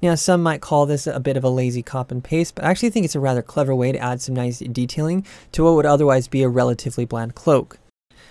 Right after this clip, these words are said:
I will say, though, that I don't really like the weapon effect for this pack. It's kinda buggy on some various different weapon skins that I like to use, and in general, it's just, it's not something I see myself using. So let's talk about combos.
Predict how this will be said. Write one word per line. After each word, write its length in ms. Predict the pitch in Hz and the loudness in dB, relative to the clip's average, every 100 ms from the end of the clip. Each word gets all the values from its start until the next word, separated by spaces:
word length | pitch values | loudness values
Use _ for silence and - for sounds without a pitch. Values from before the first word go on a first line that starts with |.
| - - | -4 2
I 160 | 202 | 4
will 160 | 208 190 | 4 2
say, 240 | - 180 | 2 2
though, 180 | 170 165 | 2 2
that 140 | 151 | 2
I 80 | 147 | 2
don't 160 | 147 139 | 0 0
really 180 | 139 135 | 0 2
like 200 | 127 - | 2 2
the 100 | 123 | 2
weapon 360 | 123 123 180 | 2 2 -2
effect 340 | 185 - 190 - | -2 0 -2 -2
for 120 | 196 | -4
this 220 | 190 - | -4 -6
pack. 360 | - 185 196 - | -6 -4 -4 -4
It's 220 | 131 127 | -4 -4
kinda 240 | - 170 151 | -4 -4 0
buggy 340 | 131 131 139 | 0 0 0
on 120 | 131 | -2
some 220 | 123 131 | -2 -4
various 320 | 123 127 127 123 | -2 0 -2 -4
different 240 | 127 139 | -6 -6
weapon 220 | 123 117 | -6 -6
skins 260 | 117 123 120 | -6 -6 -4
that 120 | 123 | -4
I 60 | 123 | -2
like 180 | 123 117 | -4 -6
to 120 | 123 | -4
use, 220 | 123 123 | -2 -2
and 100 | 131 | -2
in 140 | 156 | -2
general, 360 | 139 131 131 127 | -2 0 0 -4
it's 220 | - 135 | -6 -10
just, 280 | - 139 - _ _ _ _ _ _ - | -10 -10 -12 _ _ _ _ _ _ 0
it's 220 | 208 - | 0 2
not 180 | 165 131 | -2 0
something 300 | 135 127 123 | -2 -2 -4
I 80 | |
see 160 | 117 131 | -4 -4
myself 360 | 120 117 127 117 | -4 -4 -4 -4
using. 400 | 117 113 110 123 _ _ - - | -6 -6 -8 -12 _ _ -20 -16
So 160 | - 226 | -2 0
let's 180 | 226 | 0
talk 240 | - 233 214 | 2 2 2
about 220 | 185 151 | 0 -2
combos. 500 | 160 139 131 143 - | -2 -4 -4 -8 -12